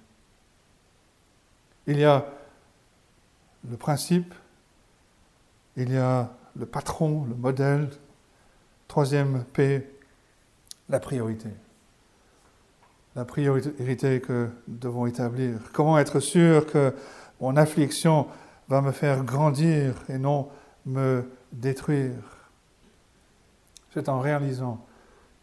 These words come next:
que Dieu a d'autres priorités pour moi que mes priorités.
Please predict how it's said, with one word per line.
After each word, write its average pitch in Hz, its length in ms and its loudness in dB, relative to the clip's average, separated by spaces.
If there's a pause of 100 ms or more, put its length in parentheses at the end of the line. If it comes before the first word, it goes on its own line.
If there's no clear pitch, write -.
que 131 220 0
Dieu 147 440 0 (280)
a 127 340 -4 (580)
d'autres 156 520 4
priorités 139 560 0
pour 120 180 -4
moi 123 320 -8 (1040)
que 123 380 -2 (180)
mes 123 220 -4
priorités. 110 560 -8